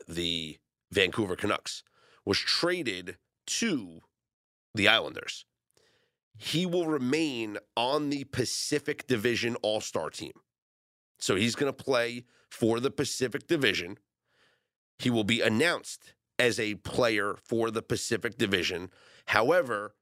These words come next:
during the skills competition, he will be wearing an Islanders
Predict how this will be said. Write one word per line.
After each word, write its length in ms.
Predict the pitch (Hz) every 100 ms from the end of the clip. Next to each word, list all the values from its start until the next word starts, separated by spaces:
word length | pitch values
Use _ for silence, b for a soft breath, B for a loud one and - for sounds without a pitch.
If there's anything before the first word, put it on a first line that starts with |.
| _
during 320 | 101 113 117
the 80 | 110
skills 420 | - - 196 202
competition, 840 | - 170 170 151 - 175 - 175 160 b b b b
he 160 | -
will 160 | 143 139
be 140 | 123
wearing 540 | 123 120 113 113 107 104 _ _
an 140 | 104 107 -
Islanders 760 | 101 98 98 95 95 95 -